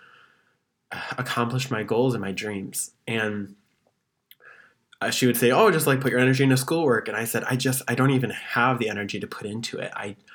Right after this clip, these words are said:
I don't wanna do it. That's the least thing I wanna do right now is schoolwork when I'm sitting there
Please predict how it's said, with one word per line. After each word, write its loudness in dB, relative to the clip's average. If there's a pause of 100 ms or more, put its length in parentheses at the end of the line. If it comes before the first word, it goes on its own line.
(100)
I 0
don't 0
wanna 0
do -4
it. -6
That's -4
the 0
least 0
thing -4
I -4
wanna -4
do -6
right -4
now -6
is -2
schoolwork 2 (280)
when 0
I'm -2
sitting 2
there -2